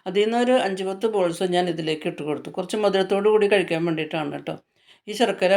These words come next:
ഉരുക്കി ഈ ഒരു നൂൽ പാകമായപ്പോൾ അതിലേക്ക് നമ്മൾ ഇട്ട് കൊടുത്തു. വീണ്ടും നല്ലപോലെ ഒന്ന് ഇളക്കി യോജിപ്പിച്ചു. അപ്പോൾ ഇത് നല്ല മധുരമാണ് ട്ടോ, നല്ല സോഫ്റ്റാണ്,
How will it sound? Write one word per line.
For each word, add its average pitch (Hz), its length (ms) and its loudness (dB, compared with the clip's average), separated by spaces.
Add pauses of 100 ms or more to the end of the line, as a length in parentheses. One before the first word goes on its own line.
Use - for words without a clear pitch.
ഉരുക്കി 180 300 -2
ഈ - 80 8
ഒരു 170 140 0
നൂൽ 175 200 -2
പാകമായപ്പോൾ 165 500 2
അതിലേക്ക് 156 380 -2 (280)
നമ്മൾ 160 200 -8
ഇട്ട് 160 220 -12
കൊടുത്തു. 151 300 -10 (140)
വീണ്ടും 180 320 0
നല്ലപോലെ 160 420 -2
ഒന്ന് 165 180 -2
ഇളക്കി 156 280 -8
യോജിപ്പിച്ചു. 151 580 -6 (600)
അപ്പോൾ 190 140 0
ഇത് 226 160 4
നല്ല 226 140 2 (100)
മധുരമാണ് 190 480 2
ട്ടോ, 175 200 -2
നല്ല 190 160 0 (120)
സോഫ്റ്റാണ്, 180 500 4